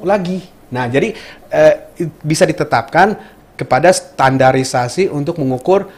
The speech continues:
benchmark sales performance kita. Nah, kalau kita punya sales team yang experience, berpengalaman tinggi, conversion tinggi, mungkin Pareto's Law-nya bisa berbalik. Artinya,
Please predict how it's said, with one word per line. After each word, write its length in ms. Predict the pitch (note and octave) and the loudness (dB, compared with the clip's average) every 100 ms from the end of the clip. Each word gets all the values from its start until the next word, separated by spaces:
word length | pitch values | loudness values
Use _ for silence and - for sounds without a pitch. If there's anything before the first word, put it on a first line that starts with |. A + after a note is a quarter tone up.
| - - | -20 -8
benchmark 480 | A#2 C3 - C#3+ D#3 | -4 -2 -4 -6 -6
sales 320 | - B2+ - | -6 -8 -6
performance 320 | B2 A#2+ B2 | -10 -10 -12
kita. 320 | C#3 B2+ A2 G#2 - - | -10 -12 -14 -16 -18 -12
Nah, 160 | G#2+ - - - - | -12 -12 -20 -20 2
kalau 240 | E3 F3 | 6 6
kita 240 | F#3 F3 - | 4 2 0
punya 160 | D#3 | 0
sales 240 | D3 D3 C#3 | 2 2 0
team 220 | D#3 C#3 | -2 -2
yang 100 | C3+ | -4
experience, 880 | C#3 - C#3 D3 D3+ D#3 D3+ D3+ - | -8 -4 -2 2 4 4 2 -4 -12
berpengalaman 540 | B2 A#2+ B2+ B2+ B2 B2 | -12 -8 -8 -6 -8 -6
tinggi, 340 | D#3+ D#3+ D#3 | -4 -4 -4
conversion 300 | B2 B2+ B2+ | -6 -8 -8
tinggi, 320 | C3 C#3 F3 - - - | -4 0 0 -2 -18 -2
mungkin 560 | D3+ D#3 A#3 B3+ - - - | 0 2 0 -2 -6 -20 0
Pareto's 560 | E3 D#3 D3+ D3 C#3+ C#3+ | 2 4 2 -2 0 0
Law-nya 240 | C3+ G#3+ | 2 0
bisa 240 | F#3 D3+ | 0 -2
berbalik. 720 | B2 B2+ B2 D#3+ D#3+ C3 - - | -2 0 4 4 4 2 -8 -8
Artinya, 480 | C#3+ C#3 D#3 G3 | -8 -4 0 0